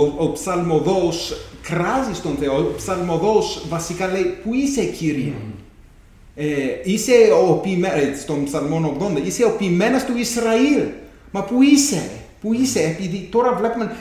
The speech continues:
Speaker 1: όλα αυτά και στον Ψαλμόν εβδομήντα εννιά βλέπουμε ακριβώς το ίδιο. Ε, όλοι και ογδόντα εννιά υπάρχουν πολλοί ψωμοί, επειδή αυτό το πρόβλημα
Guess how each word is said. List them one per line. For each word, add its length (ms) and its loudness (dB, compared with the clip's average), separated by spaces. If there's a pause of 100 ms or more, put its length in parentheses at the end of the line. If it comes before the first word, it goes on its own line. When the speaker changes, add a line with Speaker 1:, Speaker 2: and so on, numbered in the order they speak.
(320)
Speaker 1:
όλα 260 6
αυτά 240 0
και 120 2
στον 180 2
Ψαλμόν 520 2
εβδομήντα 520 2
εννιά 260 0
βλέπουμε 280 -4
ακριβώς 460 -2
το 80 -4
ίδιο. 400 -2 (720)
Ε, 100 -2 (260)
όλοι 600 0
και 140 0 (420)
ογδόντα 580 -2
εννιά 360 -2
υπάρχουν 500 -4
πολλοί 340 -2
ψωμοί, 400 -4
επειδή 320 -2
αυτό 300 0
το 120 2
πρόβλημα 580 -2